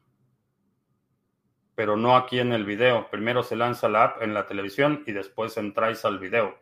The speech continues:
dice David. Gracias, David. Ah, Vicentín al horno, caen sus acciones y las de otras empresas enganchadas en este de pelot-, despelote.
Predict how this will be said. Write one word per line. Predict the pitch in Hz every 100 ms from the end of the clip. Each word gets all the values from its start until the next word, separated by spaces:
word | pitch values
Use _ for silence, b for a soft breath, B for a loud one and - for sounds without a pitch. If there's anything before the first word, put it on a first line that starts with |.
| _
dice | 104 95 95
David. | 92 101 - _
Gracias, | 92 101 107 101
David. | 123 175 - _ _ _
Ah, | 110 107 104 101 98
Vicentín | 101 98 104 104 131 135
al | 117 120
horno, | 135 123 110 104 -
caen | 123
sus | 120 113
acciones | 107 - 127 127 120
y | 110
las | 104 98
de | 101
otras | 110 120 120
empresas | 107 98 117 120 110 - - - _ _ _ _ _ _ _ _ _ _ _ _ _ _ _ _
enganchadas | 107 104 101 98 120 117 101
en |
este | 110 - 110
de | 95
pelot-, | 98 95 113 98 _
despelote. | 101 101 - 101 113 123 - 110 101